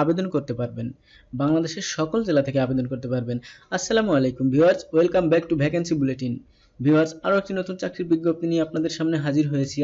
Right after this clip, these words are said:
আজ আমি আপনাদের সামনে বসুন্ধরা গ্রুপ সম্প্রতি যে নিয়োগটি প্রকাশিত করেছে, সেটা নিয়ে বিস্তারিত আলোচনা করার চেষ্টা করব। পদের নাম, পদ সংখ্যা, শিক্ষাগত যোগ্যতা,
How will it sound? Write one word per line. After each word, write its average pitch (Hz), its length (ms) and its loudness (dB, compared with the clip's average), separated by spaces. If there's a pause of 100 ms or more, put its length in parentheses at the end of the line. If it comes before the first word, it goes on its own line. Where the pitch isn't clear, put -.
আজ 135 160 2
আমি 143 180 2
আপনাদের 180 360 -8
সামনে 160 240 -2 (440)
বসুন্ধরা 196 500 -2
গ্রুপ 143 240 0
সম্প্রতি 175 400 -6
যে 170 100 -2
নিয়োগটি 170 280 -4
প্রকাশিত 190 320 -6 (100)
করেছে, 135 240 -2 (120)
সেটা 160 200 -6
নিয়ে 185 200 -4
বিস্তারিত 180 340 -6 (140)
আলোচনা 156 300 -6
করার 185 240 -6
চেষ্টা 160 260 -8
করব। 117 140 -6 (160)
পদের 180 300 -4
নাম, 196 100 -8 (100)
পদ 165 120 -4 (120)
সংখ্যা, 175 280 -8
শিক্ষাগত 185 320 -4 (120)
যোগ্যতা, 156 300 -2